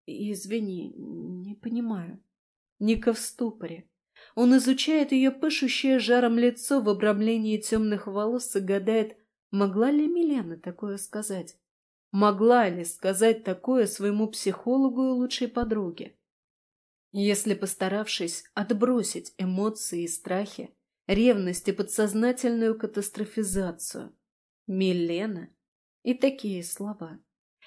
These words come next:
Его Милена предложила расстаться на время, чтобы развеяться.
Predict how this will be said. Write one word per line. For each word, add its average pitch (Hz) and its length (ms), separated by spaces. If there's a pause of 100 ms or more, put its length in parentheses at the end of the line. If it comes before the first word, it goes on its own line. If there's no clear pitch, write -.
(160)
Его 233 380
Милена 247 640
предложила 208 920
расстаться 202 760
на 196 180
время, 190 600
чтобы 202 360
развеяться. 202 920